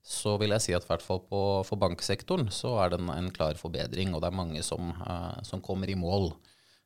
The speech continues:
Ehm, men alt som er risikobasert er, eh, litt vanskeligere. Ehm, og det gjelder jo alt fra, eh, risikovurderingen. Det er lettere å identifisere risikoen enn å vurdere den. Eh, på rutineverket, det er lettere å ha et standard rutineverk,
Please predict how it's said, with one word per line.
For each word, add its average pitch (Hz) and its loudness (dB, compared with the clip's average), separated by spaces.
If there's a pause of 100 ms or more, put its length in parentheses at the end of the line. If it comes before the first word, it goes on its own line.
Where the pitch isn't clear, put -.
(120)
Ehm, 87 4 (480)
men 104 2
alt 98 4
som 131 2
er 139 4
risikobasert 123 2
er, 107 8
eh, 98 6
litt 90 -4
vanskeligere. 80 -2 (380)
Ehm, 85 2 (320)
og 95 -6
det 107 2 (100)
gjelder 85 4
jo 85 2
alt 76 -2
fra, 82 2 (200)
eh, 85 0
risikovurderingen. 87 -2 (120)
Det 95 0
er 87 4
lettere 80 -6
å 80 -2
identifisere 78 -4
risikoen - -4
enn 80 -4
å 80 -4
vurdere 80 -6
den. 113 -2 (540)
Eh, 87 4
på 98 0
rutineverket, 107 0
det - 4
er 87 4
lettere 85 -2
å - 0
ha - -4
et - -6
standard 80 -2
rutineverk, 85 -4